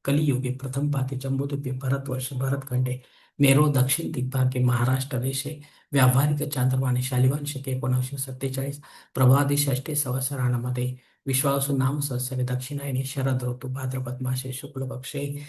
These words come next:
बृहस्पती वासरे चित्रा नक्षत्रे शुक्ल योगे बालवकरण युक्तायाम पंचमी शुभतिथो वीर गोत्रात उत्पन्न मे कडप्पा मूळ पात्र दुरित क्षय द्वारा श्री पार्वती पती परमेश्वर प्रीत्यर्थ विधिवत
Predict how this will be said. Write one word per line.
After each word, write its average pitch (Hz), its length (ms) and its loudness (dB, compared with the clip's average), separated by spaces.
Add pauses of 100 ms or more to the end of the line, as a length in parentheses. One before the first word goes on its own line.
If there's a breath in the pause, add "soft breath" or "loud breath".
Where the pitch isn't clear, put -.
(240 loud breath)
बृहस्पती 139 540 2
वासरे 127 460 0
चित्रा 139 340 -6
नक्षत्रे 131 540 -4
शुक्ल - 320 -8
योगे 127 380 -2
बालवकरण 135 720 -4 (460 loud breath)
युक्तायाम 131 800 2
पंचमी 143 480 0
शुभतिथो 127 580 -2
वीर 131 220 0
गोत्रात 131 460 -4
उत्पन्न 131 400 -2
मे 131 160 -2
कडप्पा 123 400 -4
मूळ 127 320 0
पात्र 127 300 -4
दुरित 127 340 -2
क्षय 127 300 -4
द्वारा 123 320 -2 (400 loud breath)
श्री 147 200 4
पार्वती 139 440 4
पती 131 240 -2
परमेश्वर 131 540 0
प्रीत्यर्थ 127 420 -2
विधिवत 127 420 2